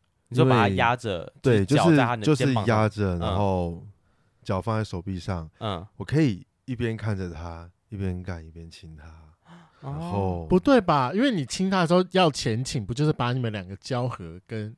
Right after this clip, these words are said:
Speaker 3: 脸整个都挤在一起了吗？
Speaker 2: 对啊，对啊，对啊，但是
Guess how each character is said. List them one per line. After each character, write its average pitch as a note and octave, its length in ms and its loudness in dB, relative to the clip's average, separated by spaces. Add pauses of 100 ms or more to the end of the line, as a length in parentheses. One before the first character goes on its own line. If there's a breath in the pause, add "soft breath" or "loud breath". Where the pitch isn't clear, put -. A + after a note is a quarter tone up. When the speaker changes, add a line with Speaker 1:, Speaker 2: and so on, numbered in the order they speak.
Speaker 3:
脸 F#2+ 240 -10
整 F2 160 -20
个 F2+ 100 -20
都 G2 400 -10 (440)
挤 B2 260 -2
在 B2 180 -4
一 B2+ 80 -4
起 - 240 -12
了 D2 100 -14
吗？ D#2 100 -12
Speaker 2:
对 A#2+ 100 0
啊， A2+ 80 0
对 A2 140 -4
啊， G#2 60 -4
对 G#2 140 -8
啊， G2 100 -8
但 C3 120 -2
是 A#2+ 280 -4